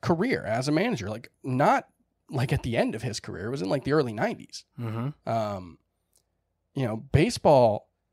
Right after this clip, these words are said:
Speaker 1: just as much as any other sport, turned a blind eye
Speaker 2: Sure.
Speaker 1: to violence against women. And, um, you know, uh,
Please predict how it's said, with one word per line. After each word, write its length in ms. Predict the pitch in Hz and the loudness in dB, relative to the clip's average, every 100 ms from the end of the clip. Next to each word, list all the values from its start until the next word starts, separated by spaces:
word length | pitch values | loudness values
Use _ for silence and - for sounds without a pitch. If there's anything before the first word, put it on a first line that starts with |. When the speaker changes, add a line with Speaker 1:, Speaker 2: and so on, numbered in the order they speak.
| _ _ - | _ _ -4
Speaker 1:
just 320 | 123 202 - | 0 0 -2
as 100 | 123 | 0
much 220 | 123 127 | 0 0
as 100 | 101 | -4
any 240 | 120 131 | -4 -2
other 200 | 104 160 | 0 0
sport, 460 | 110 - 90 92 - _ _ _ _ | -2 -6 -6 -6 -8 _ _ _ _
turned 280 | - 120 185 | -6 -4 -2
a 60 | 113 | -4
blind 360 | 90 95 90 | -4 -8 -6
eye 280 | 82 170 - - _ | -6 -6 -10 -20 _
Speaker 2:
Sure. 340 | - 98 95 - | -10 -10 -10 -6
Speaker 1:
to 400 | 120 101 98 90 | -4 -2 -4 -10
violence 500 | 104 107 104 104 104 | -6 -4 -4 -8 -10
against 320 | - 78 - | -10 -10 -10
women. 320 | 101 78 65 _ _ _ | -10 -10 -12 _ _ _
And, 540 | - 101 90 76 67 - _ _ _ _ _ _ _ - | -12 -10 -10 -14 -16 -20 _ _ _ _ _ _ _ -10
um, 480 | 92 85 73 55 _ _ _ | -8 -8 -12 -16 _ _ _
you 80 | 127 | -8
know, 120 | 95 | -6
uh, 180 | 98 80 | -4 -6